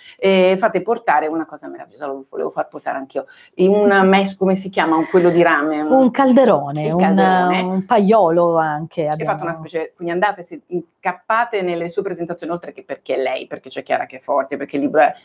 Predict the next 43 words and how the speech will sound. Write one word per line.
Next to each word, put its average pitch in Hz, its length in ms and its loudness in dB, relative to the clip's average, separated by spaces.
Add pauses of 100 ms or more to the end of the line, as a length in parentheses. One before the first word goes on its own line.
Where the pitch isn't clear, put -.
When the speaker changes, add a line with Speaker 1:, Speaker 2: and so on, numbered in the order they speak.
Speaker 1:
Andate 277 380 2
anche 262 240 0
per 190 140 4
lo 175 100 4
spettacolo 190 600 0
in 180 120 2
sé 311 240 -4
e 233 80 -2
anche 277 240 -2
per 202 120 0
la 214 120 2
seduta 208 500 0
di, 185 400 0
eh, 165 320 2
come 180 160 2
possiamo 175 460 0
dire, 175 520 4 (380)
eh, 180 380 6
quella 208 160 6
di 202 100 2
gruppo, 196 400 0
la 175 120 2
psicologia 190 500 0
di 190 100 -2
gruppo, 196 640 -2 (340)
ehm, 196 880 0 (340)
dite 220 320 0
gli 185 180 -6
ingredienti 208 500 -2
che 170 100 -10
ci 165 120 -10
avete 139 260 -12
messo, - 360 -16
no? 214 280 -4
Speaker 2:
Sì. 151 280 -6 (580)
Speaker 1:
Ognuno 170 280 4
della 131 140 2
vostra - 340 -8
vita, 120 320 -8
per - 140 -6
fare 139 180 -4
delle 123 160 -6
riflessioni. - 640 -12